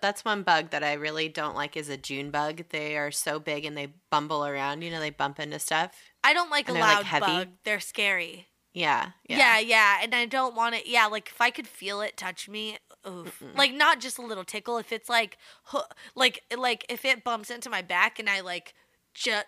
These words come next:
Speaker 2: jut
Speaker 1: <laughs>
Speaker 2: forward, I'm like,
Speaker 1: Yeah.
Speaker 2: "Huh," you know, and then it's like
Speaker 1: You feel, like, an actual push in your back.
Speaker 2: <laughs> Yeah, I'm like, "Oh, excuse me," and I turn around and no one's there, just some big fucking bully
Speaker 1: Oh.
Speaker 2: bug, and I'm like, "Oh,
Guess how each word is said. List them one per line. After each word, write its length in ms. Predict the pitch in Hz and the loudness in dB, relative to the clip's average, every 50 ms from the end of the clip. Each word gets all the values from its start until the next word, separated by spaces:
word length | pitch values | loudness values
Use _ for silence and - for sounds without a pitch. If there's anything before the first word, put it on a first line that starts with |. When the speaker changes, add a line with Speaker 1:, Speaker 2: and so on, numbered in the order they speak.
| _ - 214 | _ -12 -10
Speaker 2:
jut 340 | - - 226 220 220 - 226 | -6 -2 0 2 4 4 2
Speaker 1:
<laughs> 40 | |
Speaker 2:
forward, 600 | - - 214 202 208 214 214 220 226 233 247 262 | 2 2 0 0 0 0 0 0 0 2 2 4
I'm 140 | 269 247 226 | 4 2 2
like, 240 | 208 208 208 185 - - | 2 -2 -2 -2 -2 -2
Speaker 1:
Yeah. 80 | - - | -4 0
Speaker 2:
"Huh," 360 | - 427 508 554 571 539 466 - _ - - | 4 6 6 6 6 2 -2 -8 _ -12 -2
you 160 | - 294 311 311 | 2 4 4 6
know, 240 | 269 269 262 262 285 285 - | 6 6 6 6 4 4 4
and 200 | 311 285 285 285 | 4 2 4 2
then 160 | - 311 285 - - | -2 -2 -4 -4 -4
it's 260 | 320 - - - 226 - | -4 -4 -6 -8 -2 2
like 140 | 311 277 - 269 - - - 339 285 - | 2 2 2 0 -4 -6 -6 -6 -6 -6
Speaker 1:
You 80 | 214 208 | -8 -2
feel, 160 | - 214 196 | 2 4 4
like, 160 | 190 190 - | 6 4 4
an 80 | 208 - - | 2 4 4
actual 320 | 151 160 - - - - | 4 4 4 4 0 -2
push 420 | 180 - - - - 180 170 - - | -2 -4 -2 2 2 4 4 4 2
in 140 | 185 165 | 2 0
your 140 | 175 156 165 | 0 0 4
back. 260 | 151 147 143 147 - | 6 8 8 8 8
Speaker 2:
<laughs> 0 | |
Yeah, 260 | 359 359 262 285 330 302 - 320 302 - | 6 6 6 6 6 6 6 4 4 4
I'm 120 | 302 294 262 | 2 0 2
like, 220 | 320 311 302 - - - - - - - | 2 2 2 0 -6 -16 -16 -10 0 4
"Oh, 160 | - 349 339 | 4 6 4
excuse 540 | 320 285 - - - - 339 330 330 311 262 | 4 0 -4 -4 0 4 4 6 6 4 2
me," 180 | 247 240 220 214 | -2 -6 -4 -2
and 100 | 220 226 | 0 0
I 60 | 226 | 0
turn 220 | 220 - 254 240 233 | 0 0 -2 -2 -2
around 320 | 226 214 214 202 208 214 214 | -2 0 0 0 0 -2 -4
and 120 | 208 208 | -6 -4
no 160 | 208 202 208 | -2 -2 -2
one's 260 | 208 214 208 202 190 | -2 -4 -6 -8 -6
there, 160 | 196 202 202 214 | -2 0 0 0
just 240 | 208 208 196 - | 0 -4 -8 -8
some 240 | - 233 220 208 175 - - | -8 -8 -8 -10 -12 -10 -6
big 220 | 214 202 196 196 | -6 -6 -6 -8
fucking 580 | - - 226 214 202 - 220 208 202 202 196 165 _ | -6 -4 -4 -2 -2 -4 -6 -8 -8 -10 -14 -14 _
bully 300 | - 196 185 196 214 226 | -8 -6 -6 -6 -6 -6
Speaker 1:
Oh. 40 | 202 | -4
Speaker 2:
bug, 400 | 220 214 214 214 220 226 226 - - _ _ - - - - | -2 0 2 2 0 0 -4 -10 -18 _ _ -20 -20 -10 -6
and 120 | 247 247 | -4 -4
I'm 80 | 240 233 | -2 -2
like, 220 | 226 214 214 233 - | -4 -4 -6 -6 -8
"Oh, 540 | - 339 285 285 302 359 330 254 233 247 285 | -6 -2 0 0 0 0 -2 -6 -6 -8 -6